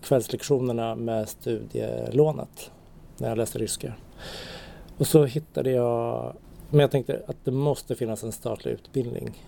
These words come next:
eh, där jag kan utbilda mig. Och då fick jag papper från dåvarande Danshögskolan. Och där såg jag att det fanns en koreografutbildning. Och så tänkte jag, men det här sammanfattar mycket mer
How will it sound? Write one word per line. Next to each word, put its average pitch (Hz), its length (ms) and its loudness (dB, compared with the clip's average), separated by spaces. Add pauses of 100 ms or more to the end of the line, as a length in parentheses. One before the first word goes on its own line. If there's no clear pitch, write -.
(120)
eh, 120 80 -6 (320)
där 113 100 -4
jag 104 100 -6
kan 113 100 -6
utbilda 113 340 -2
mig. 120 220 -2
Och - 60 -2
då 123 100 2
fick - 180 -4
jag 139 120 0
papper 123 260 -4
från 117 300 -4
dåvarande 110 540 -2
Danshögskolan. 143 1120 0 (960)
Och 143 120 4
där 160 180 8
såg 131 220 -2
jag 123 40 -2
att 113 60 -8
det 117 80 -10
fanns 113 680 -10
en 113 240 -8
koreografutbildning. 135 920 0 (360)
Och 135 80 -8
så 131 140 2
tänkte - 340 -4
jag, 113 80 0
men 123 100 0
det 139 60 2
här 156 200 4
sammanfattar 117 560 -2
mycket 131 500 -2
mer 62 400 -4